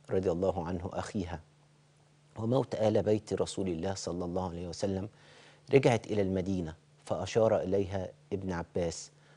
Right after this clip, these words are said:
قال لها: "يا بنت بنت رسول الله، ارحلي إلى مصر، فإن فيها قوما يحبونكم في الله ويحبونكم لقرابتكم من رسول الله."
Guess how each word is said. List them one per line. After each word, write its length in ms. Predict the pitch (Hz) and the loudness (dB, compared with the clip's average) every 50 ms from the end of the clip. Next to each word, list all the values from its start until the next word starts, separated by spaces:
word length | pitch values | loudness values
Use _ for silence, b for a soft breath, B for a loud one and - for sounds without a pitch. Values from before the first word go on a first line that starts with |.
| b b b | b b b
قال 320 | - 107 101 101 98 92 | 0 2 2 2 2 2
لها: 260 | 95 101 101 98 95 - - - - | 0 0 0 -2 -6 -8 -10 -8 -2
"يا 160 | 98 95 95 | 0 0 0
بنت 340 | 90 95 120 123 117 - 101 | 2 2 2 0 2 0 0
بنت 340 | 90 95 110 110 104 - 107 | 0 2 0 0 0 0 0
رسول 400 | - 113 - - - - 110 110 | 2 2 0 0 -2 -4 -2 0
الله، 300 | 101 101 107 110 120 117 - - - _ _ _ _ - - | 0 2 2 2 0 -2 -4 -10 -20 _ _ _ _ -6 -6
ارحلي 440 | 92 87 - - - 107 101 101 104 | -4 -4 -4 -2 -2 0 0 -2 -4
إلى 280 | - 170 117 156 - | -4 -4 -4 -4 -4
مصر، 360 | 156 165 - - - - - - - _ b b b b b b b b | -4 -4 -6 -6 -8 -10 -12 -16 -20 _ b b b b b b b b
فإن 320 | - 123 110 120 131 127 | 2 4 4 6 4 4
فيها 320 | 120 - 160 165 160 147 131 | 4 4 4 4 6 6 4
قوما 540 | - - - 143 143 139 135 135 135 131 - - - - - _ - _ _ - | 4 4 4 6 6 6 6 4 4 2 0 -4 -12 -20 -20 _ -20 _ _ -4
يحبونكم 800 | 113 110 - 123 123 107 - 123 131 135 120 123 131 - - 117 | -4 0 2 2 2 2 2 2 4 4 4 2 2 0 -2 -4
في 160 | - - - | -2 0 0
الله 320 | 117 104 110 123 135 143 139 - - _ _ b b b b b b | 0 2 2 2 2 2 0 -4 -12 _ _ b b b b b b
ويحبونكم 1000 | 104 107 110 110 - - 117 113 107 120 127 131 123 123 127 - - 120 113 110 | 4 4 4 4 4 2 0 0 0 2 4 4 4 2 2 0 0 0 0 0
لقرابتكم 800 | 113 - - - 104 101 104 104 101 98 107 - - - - 101 | 0 -2 -2 -2 2 4 4 4 4 4 0 -4 -4 -6 -6 -4
من 100 | 92 85 | -4 -2
رسول 400 | - 90 85 - - 98 87 92 | -4 -4 -4 -4 -4 -6 -4 -6
الله." 240 | 82 71 - - | -6 -8 -10 -12